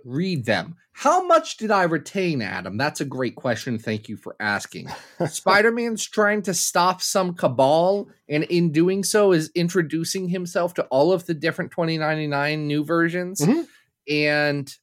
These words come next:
Speaker 1: then he stops the cabal and they, like, start a new paradise in twenty ninety-nine. And, like, the next issue of that literally just came out because Steve Orlando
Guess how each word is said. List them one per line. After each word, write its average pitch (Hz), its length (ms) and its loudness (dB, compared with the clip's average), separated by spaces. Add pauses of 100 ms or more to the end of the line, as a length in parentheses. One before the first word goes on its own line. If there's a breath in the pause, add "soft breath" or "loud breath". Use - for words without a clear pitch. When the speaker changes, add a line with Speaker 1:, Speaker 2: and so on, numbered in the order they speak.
(880)
Speaker 1:
then 147 220 4
he 165 120 0
stops 151 360 0
the - 80 -4
cabal 139 420 4
and 151 80 0
they, 147 80 4
like, 135 180 2
start 143 280 2
a 143 40 0
new 143 160 -2
paradise 151 520 2
in 185 80 -6
twenty 190 240 -4
ninety-nine. 190 480 -2
And, 202 200 -2
like, 226 220 0
the 226 100 0
next 277 500 0
issue 156 360 2
of 110 100 -2
that 120 180 0
literally 135 460 2
just 110 380 -4
came 110 240 -6
out 107 280 -4
because 110 340 -6
Steve 117 180 -6
Orlando 110 560 -2